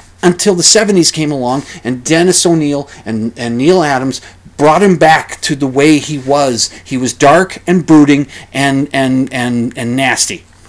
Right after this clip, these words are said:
<laughs> He had, he had a horrible, you know, origins that started, which they didn't dwell on his origin story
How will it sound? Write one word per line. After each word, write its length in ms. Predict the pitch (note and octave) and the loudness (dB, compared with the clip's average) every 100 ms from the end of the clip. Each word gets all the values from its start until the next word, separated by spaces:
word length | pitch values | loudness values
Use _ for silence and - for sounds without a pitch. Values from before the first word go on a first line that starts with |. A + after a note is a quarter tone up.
| - - - - - _ _ - | -20 -20 -20 -20 -20 _ _ -12
<laughs> 60 | D#3+ - - G#3 | -12 -12 -18 -14
He 140 | - F3+ | 0 2
had, 160 | D3 - - - | 2 -4 -12 0
he 80 | D#3+ | 2
had 100 | C#3+ | 2
a 80 | |
horrible, 640 | A2+ D#3+ F3 F3 E3+ D#3 C#3+ - | 2 2 4 4 2 -2 -10 -6
you 120 | D#3 | -2
know, 240 | A#2+ A#2+ B2+ - | -2 -4 -8 -6
origins 600 | D#3+ D#3+ D#3 C#3 C#3+ C3 | 0 4 4 2 -2 -2
that 100 | C#3+ | -4
started, 340 | - D3 C#3 C3+ | -2 0 0 -2
which 220 | C3 - | -2 -2
they 140 | C#3+ | 0
didn't 240 | C3+ G#3 D#3+ | 0 0 0
dwell 260 | D3 D3+ | 2 2
on 200 | D3+ C#3+ | 0 -2
his 180 | C3+ B2+ | -4 -8
origin 480 | C#3+ B2 B2+ A2+ A#2+ | -4 -2 -2 -4 -6
story 440 | - A#2+ A2+ A#2 | -4 -4 -2 -4